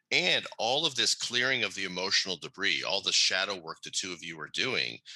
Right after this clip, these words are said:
for me, is fundamental to sacred purpose. Most people at this stage of human development, their sacred purpose is to get to work healing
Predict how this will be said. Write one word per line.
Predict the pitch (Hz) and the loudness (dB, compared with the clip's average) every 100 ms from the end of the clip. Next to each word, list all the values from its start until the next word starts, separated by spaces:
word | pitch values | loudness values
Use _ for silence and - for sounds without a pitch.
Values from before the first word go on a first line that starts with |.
| - | -14
for | - 101 | -8 -2
me, | 101 98 - | 2 2 2
is | 92 - | 2 2
fundamental | - 113 110 90 87 - | 2 0 0 0 -2 -2
to | - | -4
sacred | - 73 78 - | -2 -2 -8 -12
purpose. | 76 71 - 107 | -12 -8 -8 -2
Most | 147 269 - | 0 0 0
people | 127 104 | -2 0
at | 85 | 0
this | 95 | 0
stage | - 101 90 | 0 -2 -2
of | |
human | 104 92 | -6 -6
development, | 80 80 135 107 78 - - - | -4 -2 -2 -2 -4 -6 -18 -8
their | - 135 | 0 2
sacred | - 104 90 - | 4 2 -2 -8
purpose | 92 82 80 | -6 -2 -2
is | 80 | -2
to | - 78 | -4 -6
get | 87 | -6
to | - | -6
work | 69 73 - | -8 -12 -12
healing | - - 107 85 76 | -10 -4 -2 -2 -4